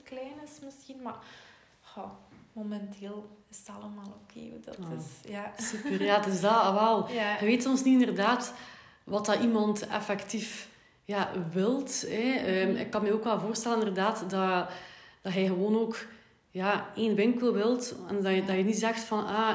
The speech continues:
Speaker 2: in die andere provincie is er nog een winkel, maar daar zien ze u nooit." Dan is dat
Speaker 1: Ja.
Speaker 2: heel moeilijk om, om die boodschap van Onfliek over
Speaker 1: Ja.
Speaker 2: te krijgen.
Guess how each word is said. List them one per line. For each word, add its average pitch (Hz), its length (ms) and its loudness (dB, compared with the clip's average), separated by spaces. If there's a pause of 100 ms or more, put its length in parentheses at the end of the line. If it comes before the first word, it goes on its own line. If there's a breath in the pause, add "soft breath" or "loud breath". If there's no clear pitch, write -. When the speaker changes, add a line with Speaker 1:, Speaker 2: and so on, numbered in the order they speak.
(120)
Speaker 2:
in 202 120 -2
die 196 120 2
andere 226 200 0
provincie 226 640 0
is - 240 -6
er 208 100 -4
nog 220 180 0
een 226 80 0
winkel, 247 520 -2 (260 loud breath)
maar 190 160 -2
daar 208 240 2
zien 247 260 4
ze 247 160 2
u - 40 0
nooit." 240 580 0 (380 loud breath)
Dan 220 80 0
is 220 120 4
dat 202 80 2
Speaker 1:
Ja. 190 60 4
Speaker 2:
heel 233 180 6
moeilijk 254 400 4
om, 208 300 -2
om 196 360 -2
die 196 260 -2
boodschap 233 500 -2
van 226 140 0
Onfliek 208 580 -2 (260 loud breath)
over 226 240 0
Speaker 1:
Ja. 220 60 -2
Speaker 2:
te 220 100 0
krijgen. 226 600 -2